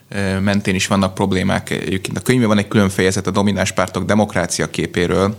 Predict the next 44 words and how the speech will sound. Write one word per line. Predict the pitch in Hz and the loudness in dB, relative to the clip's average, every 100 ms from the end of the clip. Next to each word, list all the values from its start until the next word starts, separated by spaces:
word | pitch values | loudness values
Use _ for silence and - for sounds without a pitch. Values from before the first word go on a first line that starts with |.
| - - | -10 -2
hogy | 98 | 2
az | 98 | 2
hogy | - 107 | 2 2
segíti | - 101 98 - | 2 0 -2 0
az | 95 | 0
ő | 98 | 2
hatalomban | 104 95 92 95 98 | 0 0 -2 0 2
maradásukat, | 98 92 - 92 90 | 2 0 -4 -4 -4
hogy | 95 | -2
milyen | 95 104 92 | 2 4 4
demokrácia | 95 92 90 90 - | 2 0 -2 -2 -4
képet | - 87 - | -4 -4 -4
alakítanak | - 98 98 95 95 | -4 -4 -4 -2 -2
ki. | - | -4
És | - | -4
itt | - - - - | -4 -6 -6 0
behoznám | 117 113 107 104 | 2 2 2 2
azt, | 107 - - - - - - - | 2 0 -8 -20 -18 -20 -20 -2
ö, | 101 | 2
hogy, | 98 95 107 101 - - - - - | 2 2 2 0 -4 -20 -20 -14 -2
hogy | 107 | 2
igazából | 143 135 117 113 | 4 4 2 2
itt, | 107 107 - | 0 -2 0
ö, | 98 - | 2 4
azzal | 113 120 104 | 2 2 2
nem | 101 101 95 90 | 4 4 2 2
foglalkozik | 104 98 98 98 | 2 2 2 -2
az | 92 92 | 0 0
ellenzék, | 87 92 107 117 | 2 2 2 2
és | 127 | 0
akkor | - 110 | -2 0
is, | - | 0
amikor | 92 87 | 0 2
demokráciának | 107 98 104 95 - 98 98 | 2 2 0 -4 0 0 0
hívják, | 101 95 | 2 2
hogy | 190 | 4
nem | 196 107 | 4 6
demokratikusnak | 101 95 98 95 92 - - | 4 2 0 -4 -2 -2 -2
ezt | 98 - | -2 0
a | |
rendszert, | 92 104 - 120 120 - - - - | 0 0 2 0 0 -8 -18 -20 -4
hogy | 107 | -2
itt | 113 - | 0 0
alapvetően | 131 139 120 117 107 | 0 0 0 2 4